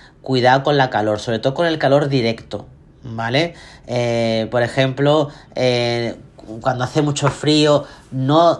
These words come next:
eh, no te debes, si tienes un problema vascular de hin-, de inflamación de las piernas, de hinchazón, de edema,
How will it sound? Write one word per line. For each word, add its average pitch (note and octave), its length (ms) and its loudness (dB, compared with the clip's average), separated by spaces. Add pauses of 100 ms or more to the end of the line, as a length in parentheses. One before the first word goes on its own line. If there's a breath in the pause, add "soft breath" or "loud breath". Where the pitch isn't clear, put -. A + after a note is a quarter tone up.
eh, B2+ 300 -6
no C#3+ 240 0
te D3 180 4
debes, C#3+ 280 2
si C3 80 -4
tienes C#3 220 -2
un C#3+ 60 -4
problema C#3 260 2
vascular C3+ 520 2
de B2+ 100 -2
hin-, B2+ 240 -6
de C3 140 -4
inflamación B2 520 -4
de B2+ 220 -4
las B2+ 240 -6
piernas, C3 600 2
de C3 100 -4
hinchazón, B2+ 640 -4
de B2 140 0
edema, C#3 460 0